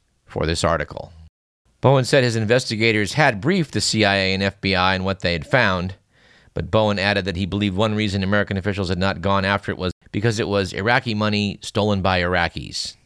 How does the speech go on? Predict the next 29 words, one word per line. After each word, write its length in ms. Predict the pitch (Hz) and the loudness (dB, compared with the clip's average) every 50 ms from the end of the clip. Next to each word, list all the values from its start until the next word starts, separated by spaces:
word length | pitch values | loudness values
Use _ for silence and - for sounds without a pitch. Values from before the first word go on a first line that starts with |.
| _ _ _ _ _ _ _ _ _ _ _ _ _ _ _ _ - | _ _ _ _ _ _ _ _ _ _ _ _ _ _ _ _ 2
Now, 220 | 143 147 151 143 | 4 4 4 4
as 160 | - - 135 135 | 2 2 -2 0
we 140 | 143 196 | 0 0
recall 560 | 226 202 160 120 - 131 101 87 76 69 - - _ _ _ _ _ _ _ _ - - | 2 2 0 2 4 2 2 2 0 -4 -8 -12 _ _ _ _ _ _ _ _ -20 -10
from 180 | - 101 92 80 | -6 -6 -4 -2
back 240 | 98 92 95 - | -2 -2 -2 -4
in 80 | - 90 | -6 -8
the 60 | 87 | -8
day, 360 | 82 76 92 90 92 95 107 | -6 -4 -2 0 0 -2 -2
the 240 | 107 - - 90 90 | -4 -8 -10 -8 -8
amount 300 | 87 87 101 104 107 101 | -4 -4 -2 -2 -2 -2
of 100 | 92 85 | -2 -2
missing 340 | 92 104 113 - - 98 92 | -2 -4 -4 -2 -2 -2 -2
money 340 | 95 101 101 104 101 101 92 | 0 0 0 0 0 0 -2
was 180 | - 90 85 78 | -2 -4 -4 -2
more 220 | 92 101 104 104 | 0 0 0 0
like 400 | 101 95 92 92 92 - - - _ _ _ _ _ _ | 0 0 0 -2 -4 -6 -12 -20 _ _ _ _ _ _
four 460 | - 131 131 131 131 123 120 110 - - - - _ | 4 6 6 8 8 6 4 2 0 -8 -18 -20 _
or 160 | - 98 101 92 | 2 2 2 2
five 500 | - - - 151 160 147 123 98 85 - | 2 4 4 6 6 6 4 2 0 0
billion, 500 | 101 95 90 87 73 65 58 - - - - 78 73 - _ _ _ _ _ _ _ _ _ | 0 0 0 0 -4 -6 -10 -12 -16 -16 -18 -20 -20 -20 _ _ _ _ _ _ _ _ _
which 180 | 107 101 - | -2 0 0
forces 400 | - - 131 135 120 110 98 95 | 2 2 2 2 2 0 0 0
us 160 | 107 107 98 - | 0 0 0 -2
to 100 | - 95 | -4 0
quote 320 | - 131 101 76 - - _ _ - | 2 2 2 2 0 -6 _ _ -12
the 80 | - 82 | -8 -4
late, 300 | 82 82 82 80 - _ _ _ - _ - | -4 -2 -4 -4 -6 _ _ _ -20 _ -6
great 240 | 104 87 78 - | -4 -4 -4 -6